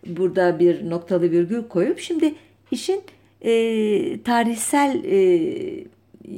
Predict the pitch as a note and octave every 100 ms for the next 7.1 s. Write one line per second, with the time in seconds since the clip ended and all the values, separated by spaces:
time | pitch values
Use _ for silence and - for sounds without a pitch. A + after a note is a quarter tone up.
0 | G#3 - F#3 F#3+ G3+ G3+ F3 F3 F3 F3+
1 | E3+ C#3 - D#3 D#3 D#3+ D#3+ D#3+ E3+ -
2 | - - F3+ F4+ - - - - - -
3 | A#3 A#3+ B3 B3 A#3+ A#3+ A#3+ A#3+ - -
4 | - _ _ _ _ - A3+ D4+ D4+ -
5 | - A#3 A#3+ - B3 B3+ B3+ - A#3 A3+
6 | B3+ A3+ A3+ A3+ - G#3+ C4 C4+ C5 C#4
7 | -